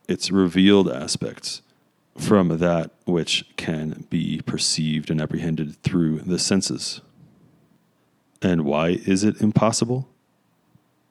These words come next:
Why is it impossible to delimit and to establish the boundaries of what Jewishness is when speaking of its soul and the contents of its spirit? Mipnei sheba nishmata hi kolelet et hakol, because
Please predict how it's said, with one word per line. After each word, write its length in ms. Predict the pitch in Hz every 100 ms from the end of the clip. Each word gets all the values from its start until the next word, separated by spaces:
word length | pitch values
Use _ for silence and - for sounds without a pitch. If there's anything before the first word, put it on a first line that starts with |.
| _ -
Why 180 | 90 98
is 140 | 107
it 60 | 110
impossible 720 | 110 - 104 110 120 110 113
to 380 | - - 104 101
delimit 480 | 92 85 87 98 107 _ _
and 140 | 95 82
to 80 |
establish 500 | 82 - 85 85 82
the 100 | -
boundaries 720 | 76 85 78 82 85 87 85
of 160 | - 85
what 160 | 85 -
Jewishness 580 | - 78 - 85 78 -
is 520 | 69 85 90 - - - _ _ _ _ _ _ _
when 120 | 82
speaking 500 | 80 - - - 85
of 160 | 65 78
its 300 | 78 - -
soul 460 | - - 80 87 -
and 100 | 78
the 60 |
contents 560 | - - 82 87 85 - -
of 160 | 95 87
its 300 | - - -
spirit? 480 | - 87 95 120 _ - - - -
Mipnei 640 | 101 98 - 120 104 95 123 _ _ _ _
sheba 320 | - - 95 92
nishmata 800 | 92 92 - 87 - 113 117
hi 100 | -
kolelet 500 | 110 - 101 107 104 -
et 180 | 110 -
hakol, 800 | - 104 - - 117 95 - -
because 500 | - - 107 101 -